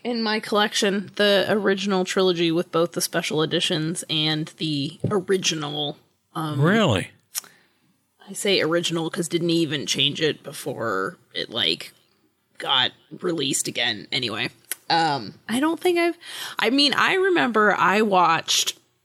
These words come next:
Speaker 1: A New Hope on V H S, re-, got it from the video store
Speaker 2: Yeah.
Speaker 1: before the special editions came out. And then I remember going to see in the theater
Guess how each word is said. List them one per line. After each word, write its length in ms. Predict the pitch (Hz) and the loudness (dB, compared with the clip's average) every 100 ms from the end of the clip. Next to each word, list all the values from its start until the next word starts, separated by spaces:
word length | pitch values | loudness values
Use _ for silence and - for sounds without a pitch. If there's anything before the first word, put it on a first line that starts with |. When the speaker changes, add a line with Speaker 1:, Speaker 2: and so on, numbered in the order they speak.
| _ _ _ _ _ _ _ _ - - | _ _ _ _ _ _ _ _ -10 -4
Speaker 1:
A 40 | 208 | 0
New 260 | 196 202 | 2 4
Hope 420 | 208 180 147 143 - - _ _ _ _ _ | 4 2 2 0 -4 -20 _ _ _ _ _
on 880 | 196 190 180 175 170 151 156 156 156 _ - | 2 4 4 4 4 2 0 -2 -4 _ -4
V 240 | 175 190 | 2 4
H 240 | 214 - | 4 2
S, 580 | 151 123 127 - - - - _ - | 2 2 2 0 -4 -6 -16 _ -4
re-, 160 | 175 - | -2 0
got 220 | 170 165 | 2 4
it 100 | 180 | 2
from 200 | - 202 | 2 2
the 100 | 208 | 2
video 400 | 165 180 143 143 | 2 2 4 2
store 580 | - - 147 95 107 117 - - - | 0 -2 -4 -2 0 -2 -4 -16 -14
Speaker 2:
Yeah. 100 | 95 | -2
Speaker 1:
before 480 | 180 180 208 220 285 | 0 4 4 6 4
the 80 | 262 | 2
special 380 | - 220 226 208 | 2 0 2 2
editions 480 | 165 131 143 101 | 2 0 -2 -4
came 240 | - - 117 | -2 -2 -2
out. 360 | 113 101 98 - _ _ _ _ - - - - - _ _ | -4 -4 -6 -10 _ _ _ _ -16 -14 -16 -20 -20 _ _
And 240 | 175 196 185 | 0 2 4
then 280 | 185 185 | 6 4
I 180 | 175 175 | 4 4
remember 580 | 180 202 202 196 196 196 | 4 4 4 4 4 2
going 420 | 185 190 196 190 202 | 2 2 4 2 2
to 100 | 180 | 2
see 760 | - 226 202 170 160 160 165 - - - - _ _ _ _ _ _ _ _ | 4 4 4 4 4 4 2 -2 -14 -20 -20 _ _ _ _ _ _ _ _
in 240 | 180 202 | 0 2
the 80 | 202 | 2
theater 880 | - 190 185 165 147 147 147 143 151 | 0 2 2 2 0 2 2 0 -4